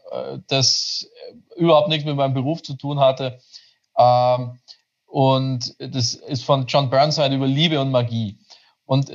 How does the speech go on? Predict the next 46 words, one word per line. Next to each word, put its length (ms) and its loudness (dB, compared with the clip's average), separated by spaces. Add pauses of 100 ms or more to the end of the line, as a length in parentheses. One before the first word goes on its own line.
(120)
das 120 -2
Buch 280 -2
beschreibt 400 0
so 80 -4
ein 40 -4
bisschen, 300 -2
äh, 1080 4
so 120 -4
die 140 0
autobiografische, 1400 0
beschreibt 500 0
er 100 0
darin 400 4
sozusagen 360 -2
so 60 -4
einen 140 -2
Lebenslauf, 680 2
wo 60 -6
es 80 -4
immer 200 -4
wieder 260 -2
um 120 -4
Magie 380 -2
geht 180 -8
und 160 -4
Liebe 320 -4
und 60 -8
so 120 -6
weiter. 220 4
Und 60 -8
in 100 -12
dem 220 -4
Buch, 260 -4 (600)
äh, 160 0 (120)
kommt 400 0
er 380 2
auf 240 -2
den 160 -2
Begriff 440 -6
Thrawn 400 4
und 120 -4
er 140 2
hat 200 -2
mich 340 -6
wirklich 340 -8
getroffen, 600 -2